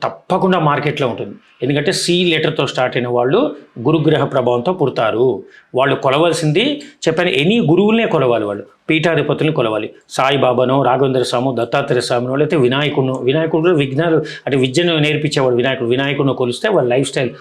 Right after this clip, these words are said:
ఆంజనేయ స్వామిని కొలిచినా కూడా విపరీతమైనటువంటి పవర్తో వాళ్ళు బాగా పైకి వస్తారు. అయితే వీళ్ళకి పడరాని విషయం ఏంటి? వీళ్ళు పాలిటిక్స్లో దిగడం కన్నా వీళ్ళు న్యాచురల్గా వీళ్ళు ఇతరత్రా రంగాల్లో ఉంటే బాగుంటుంది.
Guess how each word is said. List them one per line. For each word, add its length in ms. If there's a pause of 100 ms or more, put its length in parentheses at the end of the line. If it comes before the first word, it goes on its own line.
(180)
ఆంజనేయ 380
స్వామిని 320
కొలిచినా 340
కూడా 300 (260)
విపరీతమైనటువంటి 680
పవర్తో 320
వాళ్ళు 220
బాగా 240
పైకి 280
వస్తారు. 340 (380)
అయితే 540 (220)
వీళ్ళకి 880 (280)
పడరాని 460
విషయం 300
ఏంటి? 320 (420)
వీళ్ళు 320
పాలిటిక్స్లో 600
దిగడం 400
కన్నా 340 (640)
వీళ్ళు 220
న్యాచురల్గా 1000 (240)
వీళ్ళు 240
ఇతరత్రా 680
రంగాల్లో 420
ఉంటే 180
బాగుంటుంది. 420